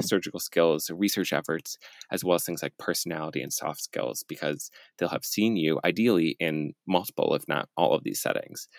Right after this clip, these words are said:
So I guess the advice that I was given and the,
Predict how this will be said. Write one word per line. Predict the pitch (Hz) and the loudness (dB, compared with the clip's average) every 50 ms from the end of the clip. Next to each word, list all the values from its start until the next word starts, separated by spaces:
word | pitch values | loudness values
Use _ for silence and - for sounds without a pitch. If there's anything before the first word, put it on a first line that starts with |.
| - _ _ - | -20 _ _ -12
So | - - - 82 82 82 - | -8 -2 0 0 0 0 0
I | - 87 | 0 2
guess | 80 85 82 85 - - - - - _ | 4 4 4 4 2 0 -6 -6 -10 _
the | - - 90 | 0 2 2
advice | 87 - 117 117 - | 4 6 4 4 4
that | - - - | 0 -2 0
I | 123 113 | 2 4
was | 101 101 - | 4 4 4
given | - 73 69 - 62 - - - - - - | 4 2 2 2 2 0 0 -4 -6 -8 -6
and | 87 85 85 | -4 -2 -2
the, | 71 - | -2 -4